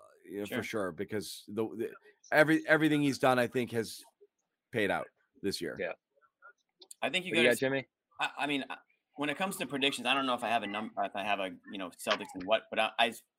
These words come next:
Speaker 2: been pretty consistent all along that I'm, I'm riding with the Celtics all the way until the end. I just like the way that they've been playing. I like their mental toughness right now. Um, after that game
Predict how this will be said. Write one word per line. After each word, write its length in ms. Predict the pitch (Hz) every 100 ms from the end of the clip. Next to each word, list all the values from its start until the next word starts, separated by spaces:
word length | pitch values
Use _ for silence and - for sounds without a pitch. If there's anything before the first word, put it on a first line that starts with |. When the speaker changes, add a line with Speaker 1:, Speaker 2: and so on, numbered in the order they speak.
| - -
Speaker 2:
been 140 | 131
pretty 300 | 143 151 131
consistent 460 | 123 113 139 131 113
all 100 | 107
along 160 | 120 101
that 80 |
I'm, 200 | 101 95
I'm 140 | 104 110
riding 220 | 123 143
with 120 | 135
the 60 | 113
Celtics 380 | - 123 107 110
all 120 | 107
the 60 | 104
way 240 | 104 90 -
until 240 | 107 107 92
the 100 | 95
end. 260 | 107 85 - _ _ _ -
I 80 | 101
just 240 | 117 -
like 200 | 113 123
the 60 | 120
way 140 | 120
that 120 | 120
they've 120 | 117 113
been 120 | 107
playing. 240 | 107 107
I 60 | 101
like 220 | 98 117 123
their 320 | 123 110 101 _ _ _ _ _ -
mental 720 | 107 120 123 123 117 113 107 -
toughness 440 | 117 - 110 104
right 160 | 107 98
now. 340 | 101 95 95 - 92
Um, 120 | 92
after 240 | 104 -
that 160 | 110 104
game 160 | 107